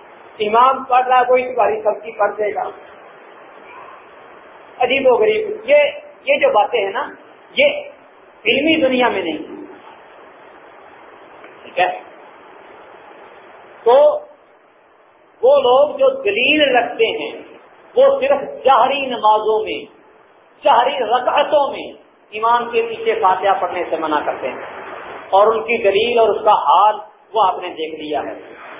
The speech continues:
کہ یہ دلیل بھی بنتی نہیں ہے۔ اللہ رب العالمین سے دعا ہے کہ اللہ سمجھنے اور عمل کرنے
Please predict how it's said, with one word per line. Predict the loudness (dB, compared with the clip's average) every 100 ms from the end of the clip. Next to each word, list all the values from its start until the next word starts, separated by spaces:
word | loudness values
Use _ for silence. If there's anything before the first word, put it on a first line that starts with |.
| -4
کہ | 2
یہ | 4
دلیل | 4 2 2 0
بھی | -2 -2
بنتی | -2 -2 0 0 -2 -6 -12 -8
نہیں | -4 0 0 -2 -6
ہے۔ | -8 -10 -16 -20 -20 -20 -20 -4
اللہ | 2 4 4 4
رب | 2
العالمین | 0 2 2 2 -4 -8
سے | -8
دعا | -4 2 2
ہے | 2
کہ | 0
اللہ | -2 2 2 2 -6 -16 -20 -12 -4
سمجھنے | 0 0 -2 -4 -4 -8 -12 -2
اور | 2 2 2 -4 -6
عمل | -4 -2 -2
کرنے | -2 -2